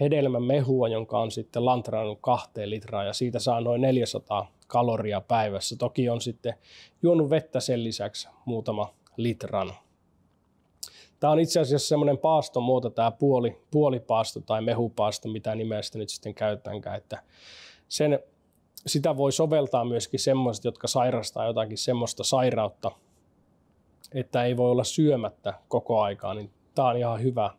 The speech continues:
semmosille ihmisille. Ja sitten taas, kun ihminen paastoa, hän kieltäytyy syömästä ja juomasta, niin sen ajan,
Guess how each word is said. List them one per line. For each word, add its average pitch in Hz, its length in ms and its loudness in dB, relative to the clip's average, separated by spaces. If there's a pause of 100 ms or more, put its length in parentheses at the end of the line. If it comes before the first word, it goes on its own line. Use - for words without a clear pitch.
(140)
semmosille 107 600 -2
ihmisille. 92 520 -8 (1080)
Ja 127 80 2
sitten 170 320 2
taas, 170 300 2
kun 160 300 0 (100)
ihminen 165 420 4
paastoa, 147 600 2
hän 117 160 -2
kieltäytyy 120 800 0 (120)
syömästä 131 640 0
ja 110 100 -2
juomasta, 127 600 2
niin 110 240 -4
sen 143 240 2
ajan, 143 360 2